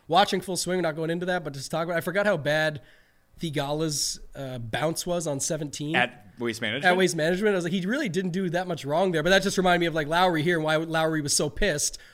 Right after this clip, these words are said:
Speaker 1: was he's like, "Man, I did, I did everything right."
Speaker 2: <laughs>
Speaker 1: And he was trending and it was, like, "Time to get the W." And then what did the drive go? Like, two twenty-five off the tee, I think, on the, on the last hole. It did not get out there like he needed it to because the wind just completely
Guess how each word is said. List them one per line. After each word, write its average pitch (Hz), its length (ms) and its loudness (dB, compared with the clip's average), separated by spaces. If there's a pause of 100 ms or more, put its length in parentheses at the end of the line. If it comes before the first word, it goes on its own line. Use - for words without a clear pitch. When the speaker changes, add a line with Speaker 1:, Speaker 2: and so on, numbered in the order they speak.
Speaker 1:
was 156 260 2
he's 156 160 -4
like, 143 160 -2
"Man, 170 300 2
I 151 80 -8
did, 165 320 -2
I 202 100 2
did 175 160 -2
everything 233 380 4
right." 190 360 6 (160)
Speaker 2:
<laughs> - 140 -12
Speaker 1:
And 208 100 8
he 214 60 6
was 202 120 2
trending 240 560 6
and 190 80 6
it - 20 0
was, 175 120 -2
like, 196 120 0
"Time 226 320 6
to 214 60 0
get 214 200 2
the 220 80 0
W." 170 580 4
And 185 140 0
then 190 220 0
what 190 120 2
did 233 120 -4
the 202 80 2
drive 180 260 2
go? 127 80 -10
Like, 113 120 -18
two 196 120 -4
twenty-five 190 580 -4 (420)
off 180 200 -4
the 175 60 -4
tee, 175 200 -2
I 190 60 4
think, 165 120 0
on 165 300 0
the, 165 160 -2
on 170 120 -2
the 170 40 -2
last 165 240 -2
hole. 170 220 -2
It 135 80 -6
did 147 120 -6
not 180 220 4
get 143 140 -4
out 165 160 -2
there 131 120 -8
like 139 140 -4
he 147 120 -8
needed 151 260 -2
it 131 100 -12
to 147 160 -4
because 151 220 -8
the 135 80 -6
wind 151 180 -2
just 143 180 -8
completely 156 480 -4